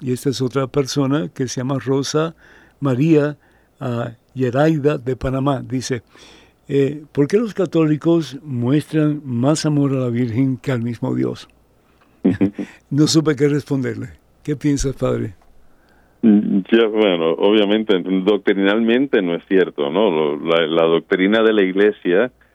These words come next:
Speaker 2: es muy importante. Obviamente, la Virgen no está más alta que Dios, sino que obviamente depende de, de Dios. Dios, eh, es su, su creador, eh, nace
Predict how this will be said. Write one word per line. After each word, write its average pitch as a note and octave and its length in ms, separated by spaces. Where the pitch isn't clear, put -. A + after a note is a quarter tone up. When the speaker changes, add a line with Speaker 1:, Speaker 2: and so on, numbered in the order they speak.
Speaker 2:
es F2 140
muy F#2 140
importante. F#2+ 640
Obviamente, F#2 640
la F2+ 180
Virgen F#2+ 400
no G2 60
está F#2 200
más E2+ 260
alta E2+ 440
que D2+ 180
Dios, A2+ 320
sino E2 220
que F2 120
obviamente F2 460
depende F2 720
de, D#2+ 220
de D2+ 220
Dios. F2 420
Dios, D#2 220
eh, F2 500
es E2+ 40
su, D#2 320
su F2 140
creador, G2 840
eh, D2 640
nace G2 440